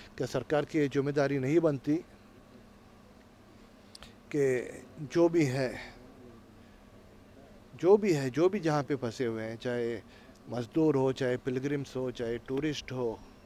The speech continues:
चाहे अपने घर से बच्चे दूसरे के गांव को चले गए हैं, क्या सरकार की ये जिम्मेदारी नहीं बनती कि वो अपने अपने राज्य में बुला ले? क्या central government और state governments की ये जिम्मेदारी नहीं है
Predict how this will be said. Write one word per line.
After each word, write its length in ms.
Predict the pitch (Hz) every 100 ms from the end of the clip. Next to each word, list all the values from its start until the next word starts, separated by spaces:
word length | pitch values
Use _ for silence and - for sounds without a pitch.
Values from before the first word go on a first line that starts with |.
| - - - - - - - - - - - - - - -
चाहे 300 | 131 123 123
अपने 480 | 113 - 127 135 135
घर 180 | 131 131
से 160 | -
बच्चे 380 | 127 117 - 165
दूसरे 300 | 143 127 143
के 140 | 139 135
गांव 320 | 131 123 127
को 100 | 123
चले 280 | 135 120 123
गए 100 | 110
हैं, 340 | 92 104 - - - - -
क्या 100 | 147
सरकार 360 | 147 - 165
की 140 | - 160
ये 80 | 139
जिम्मेदारी 460 | 135 151 151 151
नहीं 180 | 131 156
बनती 300 | 160 156 165
कि 140 | -
वो 180 | 160 147
अपने 200 | 131 160
अपने 280 | 143 - 143
राज्य 280 | 123 131 139
में 140 | 127
बुला 200 | 107 120
ले? 140 | 147 202 - - - - - - - - - - - - - - - - - - -
क्या 100 | 127
central 320 | 127 117 147
government 360 | 147 139 143
और 80 | 135
state 280 | - 143 139
governments 360 | 147 139 131 -
की 120 | 139
ये 80 | 123
जिम्मेदारी 500 | 123 139 143 139 127
नहीं 280 | 120 170
है 200 | 175 175